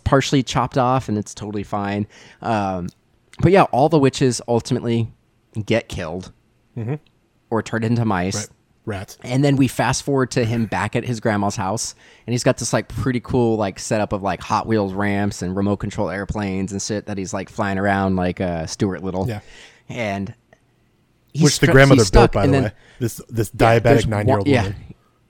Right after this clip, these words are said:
Speaker 1: Oh, that's right. She has fucking diabetes.
Speaker 2: Yeah.
Speaker 1: I wrote that down. She has, like, a diabetic coma several <laughs> times in this movie.
Speaker 2: Yeah, it doesn't really go anywhere.
Speaker 1: Yeah,
Speaker 2: It's
Speaker 1: it's
Speaker 2: just sad.
Speaker 1: it's weird.
Speaker 2: It's just sad this kid who's an orphan now is stuck with his ninety-year-old grandma, who also might die in the next couple of years.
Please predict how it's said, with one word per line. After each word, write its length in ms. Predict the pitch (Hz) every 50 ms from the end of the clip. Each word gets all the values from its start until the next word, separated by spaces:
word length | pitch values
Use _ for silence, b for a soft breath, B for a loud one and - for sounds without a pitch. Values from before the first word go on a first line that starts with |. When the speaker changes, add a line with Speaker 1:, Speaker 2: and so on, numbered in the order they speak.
| _ _ -
Speaker 1:
Oh, 120 | 247 285 302
that's 260 | 330 320 - - -
right. 180 | 330 349 359
She 140 | 294 - 320
has 160 | 330 320 -
fucking 340 | - - 330 320 - 339 330
diabetes. 680 | 294 302 302 311 320 311 285 285 311 339 381 359 165 135
Speaker 2:
Yeah. 140 | 156 185 - B B B B B
Speaker 1:
I 100 | 175 214
wrote 240 | 226 269 285 - -
that 160 | 294 240 180
down. 220 | 170 202 262 302 285
She 140 | - -
has, 100 | 208 196
like, 140 | - 214 185
a 40 | 190
diabetic 560 | 160 180 180 - 208 202 196 196 196 175 -
coma 420 | - - 160 175 214 185 131 131 123
several 380 | - - - 170 165 202 180
<laughs> 0 |
times 440 | - - - - - - 214 202 -
in 80 | 180 147
this 180 | 143 143 - 165
movie. 340 | 131 135 - 233 294 170 170
Speaker 2:
Yeah, 180 | 190 240 202
it 80 | - -
doesn't 160 | - 185 233
really 160 | 320 311 -
go 200 | 170 120 135 208
anywhere. 420 | 254 170 117 104 101 98 98 98 - - _ _ _ _ _ _ _ _ _ _ _ _ _ _ _ _
Speaker 1:
Yeah, 220 | 156 190 277 294
Speaker 2:
It's 160 | 156 139 151
Speaker 1:
it's 80 | 170 160
Speaker 2:
just 240 | - 180 143 - -
sad. 320 | - 156 151 170 185 120
Speaker 1:
it's 80 | 104 131
weird. 220 | 180 233 262 175 127
Speaker 2:
It's 100 | 151 -
just 180 | 214 185 -
sad 280 | - - 151 180 170 127
this 160 | 127 123 -
kid 240 | - - 156 160 151
who's 180 | 123 135 123 120
an 80 | 113 117 -
orphan 420 | 123 123 143 156 - - 123 113
now 300 | 110 107 104 101 98 101 b b b b b
is 180 | - 113 104
stuck 260 | - - - 135 139
with 120 | - 147 -
his 120 | 127 110
ninety-year-old 460 | 107 113 113 123 127 123 127 120 117
grandma, 400 | 95 110 123 131 127 117 107 101 101 b b b
who 120 | - 143 135
also 320 | 120 120 123 - - 120
might 280 | 110 110 110 104 95 -
die 200 | 117 104 101 101
in 80 | 98
the 60 | 95 95
next 180 | 95 90 -
couple 220 | - - 104 - -
of 40 |
years. 280 | 92 90 101 110 - _